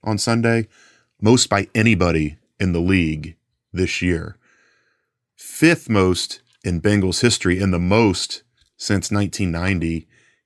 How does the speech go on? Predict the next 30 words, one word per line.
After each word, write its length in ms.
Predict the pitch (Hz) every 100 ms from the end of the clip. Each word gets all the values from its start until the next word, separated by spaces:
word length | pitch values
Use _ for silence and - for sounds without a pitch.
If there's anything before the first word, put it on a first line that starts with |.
| -
and 280 | 110 135 110
maybe 240 | 123 131
more 200 | 127 131
importantly, 720 | 120 127 135 98 90 87 87 _ _ _
most 500 | 95 104 110 107 - - _ -
ever 540 | 107 104 113 113 113 -
allowed 680 | 101 95 95 85 78 78 - _ -
by 180 | 87
a 80 | 82
Ravens 420 | 80 85 80 80
defense. 640 | 80 85 - - - - - _ _ -
And 140 | 92
the 60 | 98
previous 600 | - - 139 147 143 -
high 360 | 127 120 107 98
that 140 | 92
the 80 | 98
Ravens 320 | 107 107 95
allowed 320 | 90 104 101
was 140 | 95 -
five 360 | 101 104 107
forty-eight 640 | - 113 101 98 104 98 - - -
in 220 | 107 98
their 180 | 101 95
very 540 | 85 95 101 104 107
first 460 | 98 - 101 98 -
season 600 | - 104 104 82 82 85
in 160 | - 90
nineteen 360 | 92 - 95
ninety-six 600 | 92 87 82 98 92 -